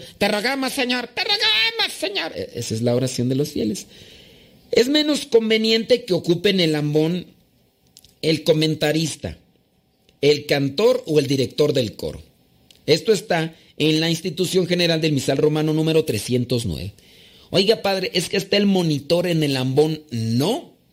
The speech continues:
el monitor debe estar debajo del presbiterio, en un atril, si es que se puede tener una-, el atril es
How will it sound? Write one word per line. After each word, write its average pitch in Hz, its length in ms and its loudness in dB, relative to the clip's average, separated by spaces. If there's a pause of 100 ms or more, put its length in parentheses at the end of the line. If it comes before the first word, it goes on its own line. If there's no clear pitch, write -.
(140)
el 120 220 -2
monitor 123 680 0
debe 185 220 2
estar 165 340 -2
debajo 175 640 0 (200)
del 139 240 0
presbiterio, 143 840 0 (200)
en 127 220 0
un 202 180 0
atril, 190 680 0 (360)
si 107 320 0
es 117 140 -4
que 135 160 -2
se 98 140 -6
puede 151 380 2
tener 139 300 0
una-, 147 100 0
el 151 200 2
atril 226 580 0 (320)
es - 560 0